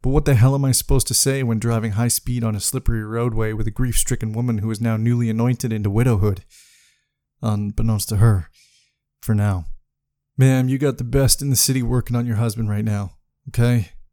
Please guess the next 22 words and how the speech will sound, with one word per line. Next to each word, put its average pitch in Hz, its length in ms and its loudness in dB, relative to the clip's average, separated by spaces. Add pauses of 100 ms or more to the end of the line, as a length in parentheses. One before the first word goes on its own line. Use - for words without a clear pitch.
(140)
My - 100 -4
partner 135 340 10
is 120 120 2
amazing. 120 600 0 (600)
She, 131 400 -2 (580)
well, 117 320 4 (880)
I'd 135 140 2
let 147 100 2
her 151 60 4
work 147 240 0
on 135 80 2
my 131 160 2
family. 104 420 0 (920)
I 123 60 0
would." 123 380 2 (480)
"So - 320 -2 (180)
he's 165 200 -2
gonna 151 160 0
be 127 100 0
all 131 140 0
right - 200 4
then?" 123 280 6